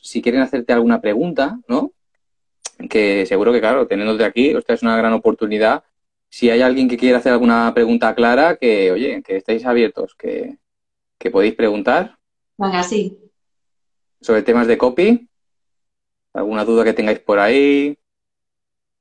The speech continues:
Speaker 2: Yo escribo con
Speaker 1: Aquí
Speaker 2: agua,
Speaker 1: dice
Speaker 2: ¿eh?
Speaker 1: Isa-
Speaker 2: No bebo vino ni fumo
Speaker 1: Ah,
Speaker 2: cosas
Speaker 1: no bebes
Speaker 2: raras.
Speaker 1: vino. Hostia, ¿eso te dicen también de, de escribir borracho? ¿Te sirve? ¿La has, la has probado?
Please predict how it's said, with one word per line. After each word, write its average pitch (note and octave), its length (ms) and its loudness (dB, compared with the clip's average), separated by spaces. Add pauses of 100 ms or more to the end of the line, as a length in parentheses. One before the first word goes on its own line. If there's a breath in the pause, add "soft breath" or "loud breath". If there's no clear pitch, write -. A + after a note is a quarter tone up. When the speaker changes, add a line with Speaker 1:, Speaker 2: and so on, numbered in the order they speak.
(1040)
Speaker 2:
Yo A#3+ 140 2
escribo D4 340 4
con A#3+ 160 2
Speaker 1:
Aquí G3 160 0
Speaker 2:
agua, - 140 2
Speaker 1:
dice - 120 2
Speaker 2:
¿eh? A#3+ 60 -2
Speaker 1:
Isa- A#3 160 -4
Speaker 2:
No A3 60 -10
bebo G#3 260 -2
vino A#3 360 2
ni G#3 420 0
fumo G#3+ 220 0
Speaker 1:
Ah, - 40 -6
Speaker 2:
cosas A2+ 180 2
Speaker 1:
no A#2+ 120 2
bebes B2+ 200 2
Speaker 2:
raras. A#2 60 -2
Speaker 1:
vino. A#2+ 400 0
Hostia, B2+ 260 0
¿eso D#3 140 2
te E3 80 4
dicen D#3+ 220 4
también C#3+ 280 2
de, C#3+ 200 4
de B2+ 100 -2
escribir C3 380 0
borracho? C3+ 640 0
¿Te A#2+ 120 0
sirve? C#3 300 0
¿La C#3 80 2
has, C3 60 -2
la C3 280 2
has B2+ 80 -2
probado? D3 420 0